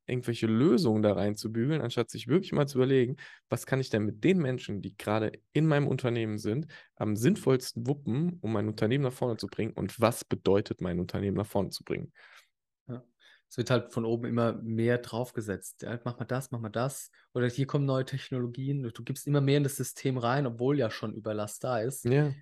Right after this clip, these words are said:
Speaker 2: In der Hoffnung, <laughs> dass es irgendwann sich wieder entspannt.
Speaker 1: Ja, dass es sich heilt.
Speaker 2: Ja, dass es sich irgendwie heilt. Und dann versuchst du, durch, durch neue Leute das, das System halt größer zu machen und die Überlast sozusagen von den vorhandenen Menschen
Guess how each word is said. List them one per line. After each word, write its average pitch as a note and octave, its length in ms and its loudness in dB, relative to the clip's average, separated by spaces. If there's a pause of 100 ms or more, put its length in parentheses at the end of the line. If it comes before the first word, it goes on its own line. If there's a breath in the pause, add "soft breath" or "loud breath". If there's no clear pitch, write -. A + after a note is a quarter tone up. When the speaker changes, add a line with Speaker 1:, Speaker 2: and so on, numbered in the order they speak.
(120)
Speaker 2:
In C3 80 -2
der B2+ 180 6
Hoffnung, D#3 520 0 (160)
<laughs> - 180 -20
dass D#3+ 180 6
es C#3 160 -2
irgendwann E3 440 2
sich - 240 -8
wieder C3+ 160 0
entspannt. G2+ 580 -2 (360 soft breath)
Speaker 1:
Ja, G#2+ 160 6
dass A2+ 280 2
es B2 60 -4
sich - 240 -4
heilt. G#2 360 6 (400 soft breath)
Speaker 2:
Ja, B2+ 240 -8 (100)
dass A#2+ 180 -4
es - 100 -12
sich B2 160 -8
irgendwie B2 240 -2
heilt. G#2 360 0
Und A#2+ 100 -4
dann B2 280 0
versuchst C#3+ 460 0
du, D3+ 320 2 (260 soft breath)
durch, - 300 -6
durch - 220 -6
neue B2+ 180 6
Leute D3 640 4
das, - 320 -18
das - 180 -10
System - 320 -4
halt B2 140 0
größer D#3+ 320 2
zu - 140 -6
machen B2 340 -2
und C3 140 -4
die C#3 60 0
Überlast A#2 720 4
sozusagen A2 560 -4
von A2 200 -4
den G#2+ 300 -2
vorhandenen A2+ 420 -2
Menschen G2 440 -6